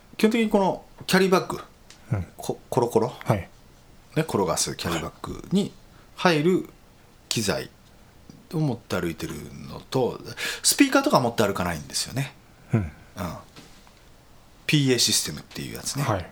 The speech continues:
Speaker 1: あんな大きいのはね。
Speaker 2: <laughs>
Speaker 1: まあ、車だったらね、
Speaker 2: そうですね。
Speaker 1: 持ってる。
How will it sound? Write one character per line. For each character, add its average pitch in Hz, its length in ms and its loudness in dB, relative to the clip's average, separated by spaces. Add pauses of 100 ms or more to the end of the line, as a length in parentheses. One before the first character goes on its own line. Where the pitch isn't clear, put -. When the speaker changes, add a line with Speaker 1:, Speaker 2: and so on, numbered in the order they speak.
(960)
Speaker 1:
あ 101 80 -4
ん 110 60 0
な 104 60 2
大 90 160 -4
き - 140 -4
い - 20 0
の 73 100 -8
は 80 60 -10
ね。 - 300 -6 (480)
Speaker 2:
<laughs> - 560 6
Speaker 1:
ま 139 80 0
あ、 - 40 -8
車 208 240 4
だ 240 80 2
っ 240 60 -2
た - 100 2
ら 82 100 -4
ね、 113 280 0
Speaker 2:
そ - 140 4
う 98 40 2
で 87 40 -8
す - 60 -8
ね。 107 60 -4
Speaker 1:
持 110 40 -4
っ - 40 -6
て 101 60 -2
る。 90 60 -8